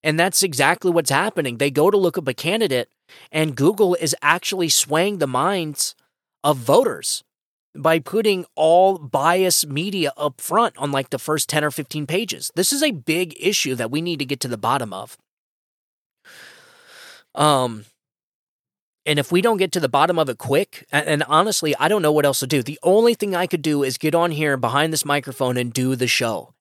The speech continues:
and inform my listeners to what is going on. And, and to the best of my ability, try and inform you myself. You know, a lot of people don't, may not have the time.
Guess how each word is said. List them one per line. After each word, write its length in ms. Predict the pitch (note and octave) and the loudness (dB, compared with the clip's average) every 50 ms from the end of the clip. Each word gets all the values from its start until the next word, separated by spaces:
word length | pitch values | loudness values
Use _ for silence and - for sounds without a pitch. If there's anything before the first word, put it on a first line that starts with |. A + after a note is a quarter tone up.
| _ - | _ -4
and 120 | D3 C#3+ | -2 0
inform 440 | C#3+ D3 C#3 - - C#3 D3+ D#3 D3 | 0 -2 -4 -4 -2 0 0 2 2
my 140 | C#3 C#3 C3+ | 2 0 2
listeners 440 | C3 C3 B2+ - B2+ A#2 G#2+ G2 - | 0 0 -2 -2 -4 -6 -8 -8 -8
to 100 | - A#2+ | -10 -6
what 200 | A#2 A#2+ C3 C3 | -2 0 0 0
is 140 | C3 B2 - | 0 -2 -2
going 280 | - B2+ B2 A#2 G#2+ | -4 -4 -4 -4 -6
on. 260 | G#2+ G#2 F#2 E2+ D#2 _ _ _ _ _ _ _ _ _ - | -8 -10 -12 -14 -16 _ _ _ _ _ _ _ _ _ -6
And, 200 | - C#3+ D3 D#3+ - | -4 -4 -4 -4 -2
and 240 | - C#3+ C#3+ C3 - | -2 -2 -2 -2 -2
to 100 | - D#3+ | -4 -2
the 100 | D#3 D3+ | -2 -2
best 320 | B2+ A2+ D3+ D#3+ D#3 - | 0 2 2 2 2 0
of 80 | - E3 | -4 -2
my 140 | D#3 D3 C#3+ | 0 0 0
ability, 420 | C3+ B2+ B2 C#3+ D#3 D3+ C3+ B2+ A#2 | 0 0 2 2 2 2 0 -2 -4
try 320 | - - - C#3 D3 D#3 | -4 -2 0 0 2 2
and 120 | D#3 D3 | 2 0
inform 380 | C3+ C3 - - D3+ D#3+ D#3 D3 | -2 -4 -2 0 0 0 2 0
you 80 | C#3+ C3 | -2 -2
myself. 680 | B2 A#2+ A#2+ A2+ - - F3 F#3+ D#3 G2+ - - - - | -2 -2 -2 0 0 2 2 2 2 0 -2 -8 -16 -10
You 100 | D3 D#3 | -6 -2
know, 140 | C#3+ D3 D3+ | 0 0 0
a 20 | D#3 | 0
lot 220 | D#3 D#3+ F3 G3 | 2 2 2 0
of 60 | G#3+ | 0
people 200 | - A3+ A3 A3 | -4 -6 -4 -2
don't, 140 | G#3 G#3+ G3+ | -2 -2 -2
may 160 | F#3 F#3 F#3+ | -2 -2 -2
not 200 | G#3 A3 G#3 F#3 | 0 -2 -2 -2
have 280 | B2+ B2+ D#3+ F#3+ G#3 F#3+ | -2 0 0 0 0 0
the 80 | E3+ | -2
time. 400 | C#3+ - A#2+ A2 F#2+ F#2 D#2+ - | -2 -4 -6 -8 -8 -8 -10 -14